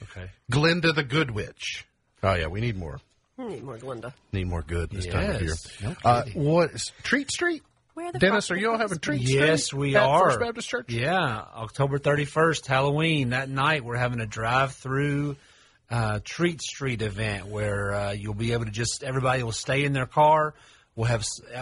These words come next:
Speaker 1: our folks will be socially distanced with masks on, giving out candy from different stations. And as you drive through, uh, it'll be an awesome event. So,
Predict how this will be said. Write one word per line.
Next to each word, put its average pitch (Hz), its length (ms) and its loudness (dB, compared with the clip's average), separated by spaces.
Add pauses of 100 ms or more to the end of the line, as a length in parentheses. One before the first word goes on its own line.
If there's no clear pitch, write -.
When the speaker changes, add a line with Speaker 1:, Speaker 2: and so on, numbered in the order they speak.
Speaker 1:
our 131 180 4
folks 143 360 2
will 135 60 -10
be 123 80 -2
socially 135 480 -2
distanced 127 440 -2
with 110 120 -6
masks 120 400 -2
on, 123 200 0
giving 117 340 -2
out 107 160 -2
candy 123 360 -4
from 117 140 -4
different 117 300 -6
stations. 120 540 -4
And 113 100 -6
as 110 180 -6
you 113 80 -6
drive 110 340 -4
through, 139 420 -6 (540)
uh, 113 160 -4
it'll 113 140 -2
be 123 140 0
an 123 60 0
awesome 127 440 0
event. 120 440 -4
So, 110 380 -4